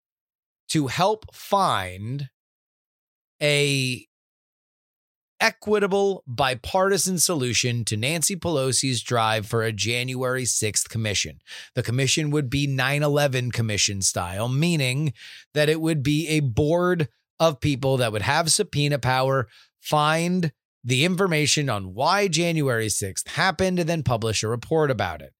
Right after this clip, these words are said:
We played a clip over, uh, uh, from the Sunday shows in our P X three look ahead, talking about how this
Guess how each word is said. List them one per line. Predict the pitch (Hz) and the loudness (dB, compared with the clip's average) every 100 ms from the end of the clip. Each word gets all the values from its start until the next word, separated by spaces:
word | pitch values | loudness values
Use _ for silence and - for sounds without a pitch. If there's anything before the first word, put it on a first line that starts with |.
| _ _ _ _ _ _ _ _ _ _ 107 | _ _ _ _ _ _ _ _ _ _ -8
We | |
played | 107 123 117 | -4 -2 -2
a | 113 | -2
clip | - 135 - _ | 0 0 0 _
over, | 139 131 123 135 135 110 _ _ _ _ _ - | 0 0 2 2 2 -2 _ _ _ _ _ -2
uh, | |
uh, | 127 127 131 131 | 0 0 -2 -4
from | 120 143 131 | 0 0 0
the | 131 | 2
Sunday | 202 220 165 120 | 2 2 2 2
shows | 110 120 101 104 135 - - | 2 2 0 0 0 -2 -2
in | 123 | -2
our | 113 113 | 0 -2
P | 120 113 | -2 -2
X | 110 | -2
three | 117 120 | -4 -2
look | 214 165 | 0 0
ahead, | 110 110 110 117 _ _ _ | 0 0 -2 -8 _ _ _
talking | - 208 233 151 117 117 143 - _ _ _ _ | -2 0 2 -2 -2 -2 -4 -6 _ _ _ _
about | 147 139 135 135 143 - - _ _ _ - | -2 0 2 2 0 -4 -10 _ _ _ -4
how | 143 147 139 143 147 151 151 160 160 165 165 160 | 0 2 4 2 2 0 0 0 -2 -4 -4 -4
this | 165 135 139 151 - - - | -4 -2 0 4 4 4 0